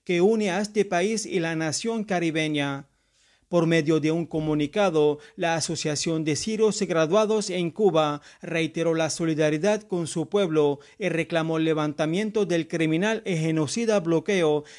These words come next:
impuesto por Estados Unidos desde hace más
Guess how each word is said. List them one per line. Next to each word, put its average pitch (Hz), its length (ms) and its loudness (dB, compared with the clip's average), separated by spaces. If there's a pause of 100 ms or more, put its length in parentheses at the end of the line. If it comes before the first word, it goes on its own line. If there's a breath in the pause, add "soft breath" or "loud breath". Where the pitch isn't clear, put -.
(100)
impuesto 208 580 2
por 180 160 2
Estados 208 540 0
Unidos 170 480 0 (180 loud breath)
desde 160 380 0
hace 160 260 0
más 208 320 -2